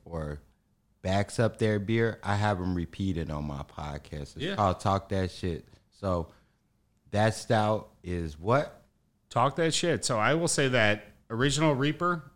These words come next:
Speaker 2: on Nitro up against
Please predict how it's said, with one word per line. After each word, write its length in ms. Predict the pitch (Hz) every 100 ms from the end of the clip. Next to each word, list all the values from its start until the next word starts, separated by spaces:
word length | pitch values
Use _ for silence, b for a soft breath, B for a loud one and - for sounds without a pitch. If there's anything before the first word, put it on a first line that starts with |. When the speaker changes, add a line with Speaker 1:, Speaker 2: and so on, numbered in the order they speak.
| -
Speaker 2:
on 300 | 120 127 143
Nitro 500 | 131 135 - 175 180 170 - _ _ _ _ _ _ _ _ _ -
up 180 | 151 160
against 580 | 143 147 135 - -